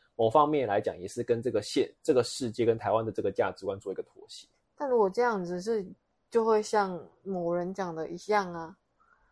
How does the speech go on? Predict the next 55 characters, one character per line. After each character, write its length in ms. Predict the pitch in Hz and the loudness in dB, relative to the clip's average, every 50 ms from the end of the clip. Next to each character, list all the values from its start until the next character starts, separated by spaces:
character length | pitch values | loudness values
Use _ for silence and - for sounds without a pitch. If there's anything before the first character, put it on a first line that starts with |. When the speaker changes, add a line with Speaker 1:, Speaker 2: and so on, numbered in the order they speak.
| _ _ _ _ _ _ | _ _ _ _ _ _
Speaker 1:
对 120 | _ 214 185 | _ 2 8
啊。 20 | |
Speaker 2:
他 140 | 247 269 277 | 8 8 8
的 100 | 254 233 | 8 6
那 120 | 240 254 233 | 2 0 0
个 340 | 226 220 214 202 196 202 - _ _ _ | 2 2 2 2 2 0 -4 _ _ _
Speaker 1:
对。 220 | - 180 131 107 - - 220 | -4 -4 -4 -4 -8 -16 _
Speaker 2:
一 160 | 226 262 240 | -8 -6 -2
流、 200 | 196 185 185 185 | 0 4 4 4
二 160 | 190 240 220 | 4 4 2
流、 160 | 190 180 180 | 2 0 -2
三 180 | 180 - 202 208 | -2 -2 -6 -4
流、 140 | 202 190 175 | -4 -6 -8
四 140 | - - 190 | -10 -12 -12
流， 200 | 180 180 190 - | -8 -6 -6 -6
就 140 | - 233 | -6 -8
是 160 | 233 - 247 247 | -10 -8 -8 -4
用 240 | 254 254 240 226 196 - _ _ _ _ | -2 -2 -2 -4 -8 -12 _ _ _ _
企 340 | - - - - 240 226 | -14 -14 -10 -10 -8 -2
业 120 | 233 233 202 | 0 0 0
爱 220 | - - 214 202 | 2 2 0 0
不 100 | 175 202 | 4 6
爱 40 | 185 | 6
在 60 | 196 | 6
排 40 | 202 | 6
啊。 40 | 190 | 6
Speaker 1:
对， 40 | 135 | 4
我 100 | 143 - | 4 6
觉 80 | 180 | 8
得 100 | 196 214 | 8 8
就 120 | 214 233 214 | 6 4 0
是 100 | - 208 | 4 6
两 160 | 180 143 131 | 6 6 6
条 160 | 123 139 123 | 4 4 4
路 140 | 147 165 147 | 4 4 0
嘛， 160 | 123 101 - | -2 -4 -4
一 60 | - 175 | -6 -4
条 160 | - - 131 | -2 0 0
就 60 | 147 | 0
让 100 | 147 143 | 0 0
他 80 | 139 139 | -2 -2
错 180 | - 143 120 | -4 -6 -4
到 160 | - 117 101 92 | -2 -2 -4 -4
底 100 | - _ _ _ | -8 _ _ _
嘛， 60 | - - _ _ _ _ _ _ _ | -20 -20 _ _ _ _ _ _ _
就 100 | - 131 | -10 -2
是 140 | 127 147 143 | -2 -2 2
让 180 | 143 160 135 | 4 2 2
他， 80 | 131 135 | 2 -2
就 160 | 123 - - | -4 -4 4
反 120 | 143 139 143 | 6 6 6
正 120 | 180 180 | 6 4
这 80 | 175 156 | 4 2
样 60 | 156 | 2
做， 120 | 170 151 | 2 0